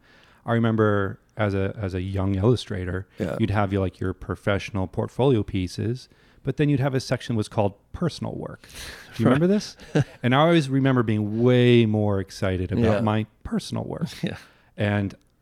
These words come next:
Speaker 1: at, at a s-, like, I feel like I woke up one morning, it's like, "You know what? That's where I, I need to see where that door is gonna take me."
Speaker 2: Yeah.
Speaker 1: And I fully fucking ran through it.
Speaker 2: Yeah,
Speaker 1: Um,
Speaker 2: for sure.
Speaker 1: you know, I th-, I feel like it's very easy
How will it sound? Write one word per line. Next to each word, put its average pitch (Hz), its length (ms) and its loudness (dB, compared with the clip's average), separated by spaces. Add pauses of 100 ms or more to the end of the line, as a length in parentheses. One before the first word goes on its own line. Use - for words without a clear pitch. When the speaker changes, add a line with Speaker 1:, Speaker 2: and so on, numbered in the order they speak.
(800)
Speaker 1:
at, 120 180 2
at 113 200 2
a - 20 2
s-, - 300 -6
like, 107 260 -4
I 104 140 0
feel - 260 -4
like 123 140 2
I - 40 4
woke 104 280 2
up 101 160 0
one 98 100 0
morning, 92 220 -2
it's 92 80 -10
like, 110 160 -10
"You 127 40 -4
know 135 140 -2
what? 135 340 -4
That's 107 380 -2
where 92 520 -4
I, 104 60 -6
I 104 40 -2
need 110 160 0
to 107 100 -6
see - 220 -6
where 95 140 0
that 92 240 -4
door 110 180 -8
is - 80 -14
gonna 110 160 -14
take - 280 -16
me." 107 120 -4
Speaker 2:
Yeah. 101 140 0
Speaker 1:
And 101 80 -2
I 101 40 0
fully 101 540 0
fucking 107 420 -8
ran 92 240 -4
through - 200 -12
it. - 140 -14
Speaker 2:
Yeah, 107 220 -4 (560)
Speaker 1:
Um, 101 300 2
Speaker 2:
for 92 80 -2
sure. 87 260 -6 (640)
Speaker 1:
you 139 80 2
know, 127 240 4
I - 120 0
th-, - 260 -10
I 110 80 -2
feel - 320 -2
like 185 180 4
it's 113 120 0
very 123 480 4 (140)
easy 95 680 -4